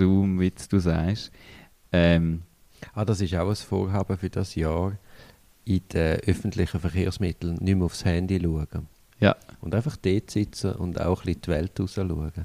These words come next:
Speaker 1: Ja.
Speaker 2: Und das ist ja dann schon, es, es befällt einem dann schon irgendein Elendsgefühl.
Speaker 1: <laughs>
Speaker 2: Zumindest jetzt am Anfang, wenn man das macht.
Speaker 1: Weil alle anderen ins Handy
Speaker 2: Ja,
Speaker 1: schauen.
Speaker 2: wahnsinnig. Und es wirken auch alle so gestresst und unglücklich.
Speaker 1: Ja.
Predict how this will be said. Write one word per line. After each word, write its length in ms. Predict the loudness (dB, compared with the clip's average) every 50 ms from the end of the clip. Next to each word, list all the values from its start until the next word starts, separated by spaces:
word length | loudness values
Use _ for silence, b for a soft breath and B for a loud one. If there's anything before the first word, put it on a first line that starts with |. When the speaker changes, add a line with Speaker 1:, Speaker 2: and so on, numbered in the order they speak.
| -6 2
Speaker 1:
Ja. 160 | 4 4 4 2 -2 _ _ -20 -20 _ _ _ _ _ _ _ _ B B B B B B B
Speaker 2:
Und 140 | B -2 0
das 120 | 0 0 2
ist 100 | 2 0
ja 100 | 0 0
dann 180 | 0 -2 -2
schon, 420 | -2 0 2 2 2 2 2 2 0
es, 220 | -2 -4 -6 -8
es 160 | -8 -8 -6
befällt 560 | -2 -2 -2 -2 -2 -2 -2 -2 -2 -2 -4 -4
einem 120 | -6 -4
dann 140 | -6 -6 -4
schon 220 | -2 0 0 2
irgendein 300 | 0 0 0 0 0 0 0 0
Elendsgefühl. 960 | 0 0 2 2 2 0 -2 -2 -6 -10 -14 -8 -6 -4 -4 -4 -4 -6 -8 -10 -14 _ _ -20 -12 -2
Speaker 1:
<laughs> 280 | 2 2 2 2 0 -2
Speaker 2:
Zumindest 300 | 0 0 0 0 2 0
jetzt 220 | 0 0 2 0 0
am 100 | 2 2
Anfang, 400 | 2 2 0 0 0 -2 -2 -2
wenn 140 | -2 -2 -2
man 100 | 0 0
das 200 | 0 0 -2 -2
macht. 480 | -6 -6 -6 -6 -8 -10 -16 -20 -20 -6 4
Speaker 1:
Weil 200 | 6 6 8 8
alle 240 | 8 8 6 6 6
anderen 260 | 4 4 4 2 2
ins 120 | 2 4 2
Handy 300 | 2 2 2 0 2 2
Speaker 2:
Ja, 80 | 2
Speaker 1:
schauen. 260 | 2 4 4 4 4
Speaker 2:
wahnsinnig. 540 | 4 2 0 0 -2 -4 -6 -8 -8 -8 -6 -6
Und 100 | -6 -8
es 140 | -8 -8 -8
wirken 260 | -8 -8 -8 -10 -8
auch 120 | -8 -8 -8
alle 180 | -6 -6 -6 -8
so 260 | -6 -8 -8 -8 -8 -10
gestresst 680 | -8 -10 -8 -6 -4 -2 0 0 0 -2 -2 -6 -6 -4
und 180 | -4 0 0 0
unglücklich. 800 | 0 0 0 -2 0 0 0 0 -2 -6 -12 -6 -6 -6 -6 -6 -10 -18 _ _ _ 4 4
Speaker 1:
Ja. 160 | 4 4